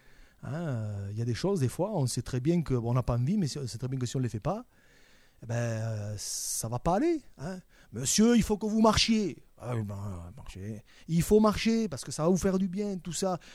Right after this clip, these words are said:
Et des fois, mais si, si le médecin, il le dit, c'est pour, euh, voyez, ben, euh, voyez, c'est, mais spirituellement parlant, c'est pareil. Il y a besoin d'avoir une,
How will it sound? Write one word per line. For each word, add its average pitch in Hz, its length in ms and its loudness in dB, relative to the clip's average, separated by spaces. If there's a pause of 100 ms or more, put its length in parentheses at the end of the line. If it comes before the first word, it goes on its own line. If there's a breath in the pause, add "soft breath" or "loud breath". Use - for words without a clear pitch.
(160 loud breath)
Et 127 40 -8
des 131 60 -2
fois, 165 140 -10 (320 soft breath)
mais 131 300 -8
si, - 200 -4
si - 200 -4
le 180 80 4
médecin, 185 280 6
il 170 160 8
le 165 160 6
dit, 170 240 2
c'est 120 160 -2
pour, 135 240 -4
euh, 123 140 -2
voyez, 277 340 -2 (280 loud breath)
ben, 165 100 0
euh, 156 720 -4 (140)
voyez, 233 240 0
c'est, 156 180 -2 (220 soft breath)
mais 175 260 -2 (160)
spirituellement 156 540 2
parlant, 208 260 0
c'est - 160 -2
pareil. 247 420 -4 (1300 soft breath)
Il - 60 -18
y - 20 -14
a 110 40 -8
besoin 147 280 2
d'avoir 170 240 2
une, 143 160 2